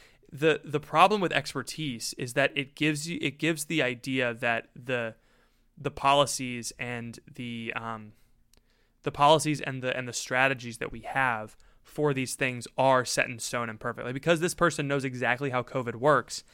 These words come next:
he also must know how, <laughs> or because he knows how diseases work, he also must know how to prevent a global pandemic, um, the number of which we've experienced in our lifetimes accounts, amounts to exactly one. Uh, he must know exactly what to do. I,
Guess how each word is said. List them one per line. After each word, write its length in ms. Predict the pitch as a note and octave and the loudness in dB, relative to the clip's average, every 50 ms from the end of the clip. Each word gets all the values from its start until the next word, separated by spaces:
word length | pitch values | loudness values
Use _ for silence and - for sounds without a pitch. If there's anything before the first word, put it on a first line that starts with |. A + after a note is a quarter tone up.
| - - _ | -20 -20 _
he 160 | - - D3 | -8 -2 2
also 320 | D3 E3 F3 - - C#3+ | 2 2 2 2 0 -2
must 260 | B2+ B2 A#2+ - - | -2 -4 -6 -8 -8
know 380 | B2 A#2+ A2 G#2+ G#2 G#2+ G#2+ A2+ - _ - - - - - - | -6 -4 -4 -4 -4 -6 -10 -12 -16 _ -20 -20 -20 -20 -20 -4
how, 220 | - - C3 D3 | 0 2 4 6
<laughs> 20 | C#3 | 8
or 120 | F3 E3+ | 6 6
because 280 | C3 D3 C#3+ E3+ D#3+ D3 | 6 4 4 4 4 4
he 80 | D#3 | 4
knows 300 | D3 C#3 C#3 C#3 B2 A#2+ - - | 2 2 2 0 -2 -4 -6 -2
how 160 | B2 C3 B2 | 0 0 0
diseases 440 | A#2 A2+ A2 C#3+ F3 E3 C#3+ A#2+ - | 0 -2 -2 -2 0 0 0 -2 -2
work, 240 | A2+ G2+ G#2 - _ _ _ _ _ | -4 -4 -6 -6 _ _ _ _ _
he 160 | - E3 F3 | 2 6 8
also 260 | F#3+ G3+ - - E3+ | 8 8 8 6 4
must 240 | D3+ D3 C#3+ - - | 4 2 2 2 0
know 240 | C#3 C3+ C#3 C#3 B2+ | 0 2 2 2 2
how 380 | A2+ B2+ B2+ B2 A#2+ A#2+ A#2 A2+ | 2 4 4 4 4 4 0 -2
to 160 | - - B2+ | -6 -12 -12
prevent 400 | - - C3 A#2 B2+ A#2+ A#2+ - - | -10 -8 -6 -4 -2 -4 -4 -4 -6
a 80 | B2 A#2+ | -8 -6
global 300 | C3 B2+ A#2+ A#2 A2+ A2+ | -4 -4 -4 -4 -6 -8
pandemic, 600 | - - A2+ A2 A2 C#3+ D3 C3 A2+ G#2+ - _ _ _ _ _ - - | -12 -12 -8 -2 0 0 0 0 -2 -6 -10 _ _ _ _ _ -6 -4
um, 380 | C3 A#2+ A#2+ A#2 A2+ A2+ A2+ - - - - - - - - _ _ _ - | -2 -2 -2 -2 -4 -8 -14 -18 -20 -20 -20 -20 -20 -20 -20 _ _ _ -20
the 260 | - B2+ B2+ C3+ C3+ B2+ | -18 -12 -8 -6 -6 -4
number 260 | B2 C3+ C3+ C3 C3+ | -2 -2 -2 -2 -2
of 100 | B2+ A#2 | -4 -4
which 200 | B2+ B2 A#2 - | -4 -8 -8 -8
we've 160 | B2+ A#2+ A2+ | -8 -10 -10
experienced 480 | A#2 - - - C3+ B2 A#2+ A#2 A2 - | -10 -10 -8 -6 -4 -4 -4 -4 -6 -6
in 60 | B2 | -4
our 80 | A#2 A2 | -4 -2
lifetimes 540 | A2+ A#2 A2+ - - B2 A#2 A2 A2 A2 A2+ | -2 -2 -4 -4 -4 -4 -4 -4 -6 -10 -14
accounts, 400 | A2 A2 - A#2 A2+ G#2+ - - - - | -12 -10 -8 -8 -8 -8 -10 -12 -10 -8
amounts 300 | B2 A#2+ A2+ A2 - - | -6 -6 -4 -4 -6 -8
to 140 | - B2 | -8 -8
exactly 500 | A2+ G#2 A#2+ B2+ B2 A2+ A2 - A#2+ G#2+ G#2 A2 A2+ | -10 -8 -4 0 0 0 0 -2 -8 -16 -16 -16 -12
one. 260 | A#2 A#2 A#2 A#2+ G#2+ - _ _ _ _ _ _ _ _ _ _ - | -8 -4 -4 -4 -4 -6 _ _ _ _ _ _ _ _ _ _ -2
Uh, 140 | B2+ B2 | 0 0
he 140 | A2+ C#3 C#3+ | 0 0 -2
must 260 | C#3 C#3+ C3+ - - | -2 -2 -2 -4 -4
know 180 | - C#3 C3+ B2 | -6 -4 -4 -4
exactly 340 | A#2+ A2+ A#2 B2 A#2+ A2+ B2 | -4 -6 -4 -4 -4 -6 -8
what 60 | A2+ | -14
to 40 | - B2+ | -12 -12
do. 120 | B2 A2+ - - - - - - - - | -12 -12 -14 -18 -20 -20 -20 -6 0 4
I, 260 | D3 D3 D#3 C#3+ | 4 4 4 2